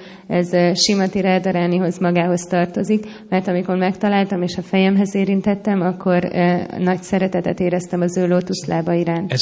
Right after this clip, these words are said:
Speaker 2: soon as I touched it to my head, he said, "I fell into the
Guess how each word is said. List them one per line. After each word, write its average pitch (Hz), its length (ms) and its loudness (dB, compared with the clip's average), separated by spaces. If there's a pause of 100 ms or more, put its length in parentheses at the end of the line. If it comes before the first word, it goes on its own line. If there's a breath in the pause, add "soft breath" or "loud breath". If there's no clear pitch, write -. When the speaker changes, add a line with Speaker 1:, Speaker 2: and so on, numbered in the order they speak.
(140)
Speaker 2:
soon 233 140 4
as 226 120 4
I 202 220 6
touched 185 280 6
it - 20 -4 (120)
to 160 80 2
my 151 60 4
head, 156 320 4
he 143 140 -2
said, 143 260 0
"I 131 40 2
fell 160 260 2
into 147 160 0
the 131 160 0